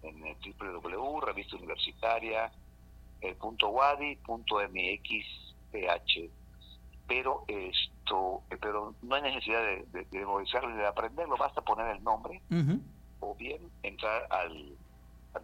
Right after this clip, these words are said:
Speaker 1: entrar a la, a la página de la wadi y de manera, esto, directa puede uno acceder a esta revista,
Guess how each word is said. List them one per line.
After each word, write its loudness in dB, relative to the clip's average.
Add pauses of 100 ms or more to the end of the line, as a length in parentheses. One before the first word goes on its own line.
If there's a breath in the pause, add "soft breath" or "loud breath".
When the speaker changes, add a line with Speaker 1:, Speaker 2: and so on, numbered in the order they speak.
Speaker 1:
entrar -2
a 2
la, 2
a 2
la 2
página 2
de -2
la 0
wadi 2 (580)
y -6
de -10
manera, 2
esto, -8 (100)
directa -6
puede -8
uno -4
acceder -10 (600)
a 6
esta -4
revista, -6